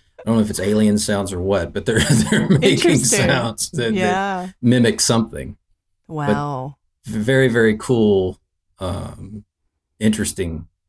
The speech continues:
Speaker 1: concepts that they come up with that, to, you know, kinda create sounds that have nothing to do with what they're actually doing.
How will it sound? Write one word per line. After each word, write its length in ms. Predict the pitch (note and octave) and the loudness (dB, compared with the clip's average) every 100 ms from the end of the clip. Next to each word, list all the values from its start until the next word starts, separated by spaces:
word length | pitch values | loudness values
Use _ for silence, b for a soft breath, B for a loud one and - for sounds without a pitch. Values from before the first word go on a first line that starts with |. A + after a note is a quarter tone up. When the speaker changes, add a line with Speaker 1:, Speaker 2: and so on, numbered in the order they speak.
| _ _ _ | _ _ _
Speaker 1:
concepts 540 | - G#2+ G2 - D#2+ - | -4 -2 -2 -4 -6 -10
that 100 | F2 | -10
they 100 | - | -8
come 160 | F2+ | -6
up 160 | E2+ - | -6 -6
with 200 | E2 D#2 | -10 -10
that, 260 | D#2+ C#2+ | -12 -14
to, 180 | - D2 - | -14 -16 -14
you 60 | F#2 | -12
know, 120 | D#2+ | -10
kinda 180 | - E2 | -10 -10
create 480 | - F2+ F2+ F2 - _ - | -10 -8 -6 -8 -12 _ -12
sounds 480 | - G2+ F2 E2+ F#2+ | -6 -6 -6 -8 -8
that 120 | E2+ | -8
have 200 | G2 F#2 | -8 -8
nothing 320 | F#2 - F#2 | -8 -6 -8
to 60 | E2+ | -8
do 140 | F2+ | -8
with 160 | E2+ - | -8 -10
what 140 | F2+ | -12
they're 160 | E2+ F2 | -10 -10
actually 320 | F2 - E2+ | -10 -12 -14
doing. 320 | F#2 E2+ - | -12 -14 -16